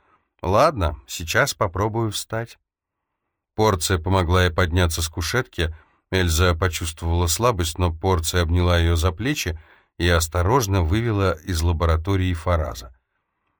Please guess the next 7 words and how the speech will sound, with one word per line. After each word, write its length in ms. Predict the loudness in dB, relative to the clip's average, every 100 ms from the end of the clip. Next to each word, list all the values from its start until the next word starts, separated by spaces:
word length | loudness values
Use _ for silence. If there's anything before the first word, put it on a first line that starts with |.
| -8
Девушки 520 | -2 0 0 -4 -6
прошли 440 | 0 0 2 0
длинный 480 | 0 2 4 4 4
коридор 560 | 2 0 0 2 4 2
и 120 | 0
свернули 640 | -4 -2 0 2 2 0 -2
направо, 680 | -2 -2 2 4 2 0